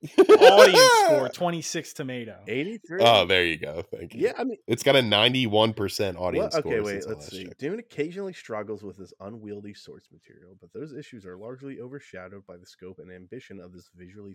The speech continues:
Speaker 3: thrilling adaptation.
Speaker 2: I
Speaker 3: That
Speaker 2: think,
Speaker 3: doesn't read
Speaker 2: Devin,
Speaker 3: like an eighty-three. That reads like a ninety-five.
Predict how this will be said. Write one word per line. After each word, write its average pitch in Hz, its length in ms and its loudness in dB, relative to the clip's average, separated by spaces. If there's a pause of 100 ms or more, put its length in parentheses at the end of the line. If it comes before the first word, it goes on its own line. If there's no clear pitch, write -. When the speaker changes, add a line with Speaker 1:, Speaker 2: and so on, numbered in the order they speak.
Speaker 3:
thrilling 92 300 -20
adaptation. 92 540 -20 (340)
Speaker 2:
I 139 80 2
Speaker 3:
That - 120 2
Speaker 2:
think, 349 120 2
Speaker 3:
doesn't 226 180 -6
read 185 200 -4
Speaker 2:
Devin, 127 280 4
Speaker 3:
like 117 40 -4
an 117 40 -4
eighty-three. 110 440 -12
That 107 180 -10
reads 180 240 -10
like 104 140 -10
a 98 40 -16
ninety-five. 95 1000 -18